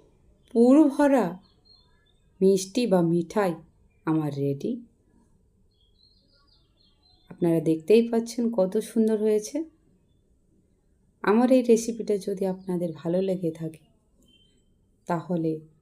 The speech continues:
ভিডিওটিতে লাইক, কমেন্ট, শেয়ার, সাবস্ক্রাইব অবশ্যই করবেন বন্ধুরা।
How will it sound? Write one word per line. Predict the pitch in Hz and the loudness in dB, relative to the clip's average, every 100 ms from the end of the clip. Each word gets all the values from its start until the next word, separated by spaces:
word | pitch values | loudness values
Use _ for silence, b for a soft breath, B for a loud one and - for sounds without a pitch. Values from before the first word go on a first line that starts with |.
| _ _ | _ _
ভিডিওটিতে | 160 165 190 190 185 185 165 156 156 _ _ 175 165 | -6 0 0 0 -4 -6 -8 -8 -12 _ _ -6 -4
লাইক, | 160 160 202 208 _ _ _ - | -4 -2 -4 -4 _ _ _ -8
কমেন্ট, | 151 156 165 190 - - _ - | -4 0 0 -2 -6 -20 _ -20
শেয়ার, | - - 151 147 175 220 _ _ _ | -18 -8 -6 -6 -8 -10 _ _ _
সাবস্ক্রাইব | - 170 147 - - 151 165 190 - _ _ _ - | -14 -12 -14 -14 -10 -6 -6 -6 -12 _ _ _ -6
অবশ্যই | 139 147 147 - 190 | -4 -4 -6 -4 -4
করবেন | 190 214 208 208 208 | -2 -4 -2 -6 -4
বন্ধুরা। | 214 202 226 247 | -6 -6 -6 -6